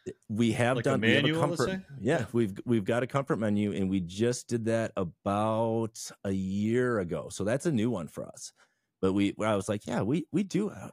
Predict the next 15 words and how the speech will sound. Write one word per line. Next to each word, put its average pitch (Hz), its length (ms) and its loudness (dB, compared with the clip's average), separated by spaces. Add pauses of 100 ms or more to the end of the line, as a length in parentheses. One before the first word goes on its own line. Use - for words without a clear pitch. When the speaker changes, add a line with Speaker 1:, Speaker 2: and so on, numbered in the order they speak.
(120)
Speaker 1:
and 123 320 0
when, 147 200 0
when 131 240 -2
my 135 40 2
team 208 240 0
came 78 200 -2
to - 100 -10
me 76 80 -4
and 73 80 -4
they 62 40 -10
said 69 220 -10
this, - 280 -14 (460)
and 98 100 -2
I 95 40 -2
said, 90 320 -2